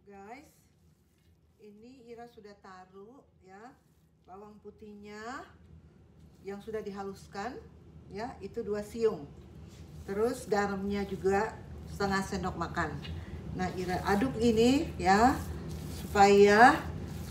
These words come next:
tercampur semuanya. Garamnya ini, eh, ditaruh di sini hanya untuk dibuat nanti rasanya gurih gitu ya, bukan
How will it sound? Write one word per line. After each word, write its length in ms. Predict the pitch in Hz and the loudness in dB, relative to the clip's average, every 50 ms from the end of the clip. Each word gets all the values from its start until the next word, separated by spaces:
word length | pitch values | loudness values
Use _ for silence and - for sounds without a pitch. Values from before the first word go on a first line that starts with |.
| - - - | -10 -4 0
tercampur 640 | 214 202 196 196 - 233 247 247 254 - 269 254 240 | 2 2 2 4 6 6 6 6 4 0 -2 -4 -2
semuanya. 680 | - - 196 185 175 165 160 156 151 156 151 143 135 135 - - - - - - - - - - - - - - - - - - - - - - - - - - - 160 | -2 -2 0 0 0 0 0 -2 -2 -2 -2 -2 -2 -4 -6 -8 -10 -10 -10 -12 -12 -12 -12 -10 -10 -10 -10 -10 -10 -10 -10 -10 -10 -12 -12 -12 -10 -10 -10 -8 -4 2
Garamnya 600 | 190 208 214 220 226 233 240 247 247 240 233 226 | 6 8 8 8 6 4 4 4 6 6 6 6
ini, 560 | 240 254 240 226 208 202 208 226 269 - - - - - - - - - - - | 4 4 4 4 4 4 4 2 2 0 -2 -8 -8 -10 -10 -10 -10 -10 -10 -6
eh, 680 | - - 190 185 185 185 185 185 180 175 175 170 170 - - - - - - 185 | -4 -2 0 0 0 0 0 0 0 -2 -2 -2 -2 -4 -6 -6 -6 -6 -2 0
ditaruh 480 | 208 202 214 208 220 240 240 233 - 202 208 | 2 8 8 10 10 10 8 4 4 4 4
di 80 | 196 | 4
sini 400 | 196 - 226 202 185 185 185 185 190 214 233 240 - - - - - - - - | 4 4 4 2 2 2 0 0 2 0 0 0 -4 -8 -10 -10 -10 -10 -6 -2
hanya 360 | 214 196 196 202 214 202 202 - | 0 2 2 4 2 2 2 0
untuk 500 | 208 196 196 190 - 220 220 240 240 - - - - - - - - - - - - - - - - - - - - - - - 180 | 0 0 0 2 6 8 8 8 8 4 -2 -8 -8 -10 -10 -10 -10 -10 -10 -12 -12 -10 -10 -10 -10 -10 -10 -10 -10 -10 -10 -8 0
dibuat 640 | 185 214 202 - 190 202 196 190 196 208 214 - 190 | 2 2 2 6 8 8 10 10 8 6 6 4 4
nanti 440 | 196 196 190 185 - 214 208 208 208 | 2 2 2 2 0 4 6 6 8
rasanya 560 | 196 180 180 - - 190 185 190 196 196 185 | 8 6 4 4 2 2 2 4 4 2 2
gurih 440 | 165 170 185 190 208 208 208 185 160 | 2 0 2 4 6 6 4 4 2
gitu 200 | 160 160 143 147 | -2 -2 -2 0
ya, 400 | 143 147 151 156 180 220 247 254 - - - - - - - - - - - | 0 2 2 4 6 6 4 4 2 -8 -10 -10 -10 -10 -10 -10 -10 -8 -4
bukan 280 | 175 196 - 202 185 | -4 0 2 2 0